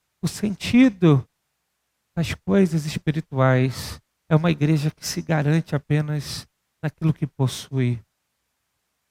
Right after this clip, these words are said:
Ah, meus irmãos, nós temos que ter cuidado para não se tornar uma igreja independente de Deus.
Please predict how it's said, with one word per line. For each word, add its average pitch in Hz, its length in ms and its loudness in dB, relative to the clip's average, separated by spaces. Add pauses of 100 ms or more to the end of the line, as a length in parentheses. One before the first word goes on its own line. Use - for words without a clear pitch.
(260)
Ah, 165 120 4
meus 143 260 2
irmãos, 143 520 0
nós 147 160 -6
temos 156 280 -8
que 156 100 -8
ter 135 200 -8
cuidado 135 640 -2 (500)
para 143 80 4
não 156 140 -2
se - 120 -8
tornar 139 400 -2
uma 139 180 -4
igreja 131 640 0 (300)
independente 139 800 -4
de 117 100 -6
Deus. - 640 -8